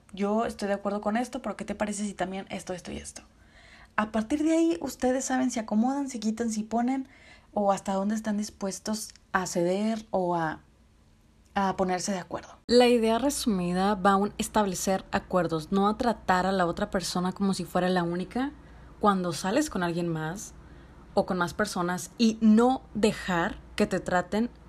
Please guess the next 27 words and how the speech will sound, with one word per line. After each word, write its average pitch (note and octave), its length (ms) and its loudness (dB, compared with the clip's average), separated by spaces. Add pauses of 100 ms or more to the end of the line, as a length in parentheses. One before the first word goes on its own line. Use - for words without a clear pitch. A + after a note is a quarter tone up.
(120)
o G#3+ 120 4
te G3+ 160 0
den F#3 160 0
a G3 40 0
entender F3 540 -2
que - 100 -4
eres F3 120 -2
la F3+ 100 0
única F3 280 -4
persona F3+ 440 -6
cuando F3 480 -2
no F#3+ 220 2
se F#3+ 120 -2
ha - 20 2
establecido F3 520 -4
nada, E3 420 -4 (500)
cuando F#3+ 240 4
no F3+ 180 0
es F3+ 120 -4
nada F#3 240 -4
seguro F3 520 -4
y G3+ 80 -8
solo F3+ 460 0
está E3+ 300 -6
como F3+ 260 -2
en E3+ 180 -2 (560)
escenarios G3 920 -2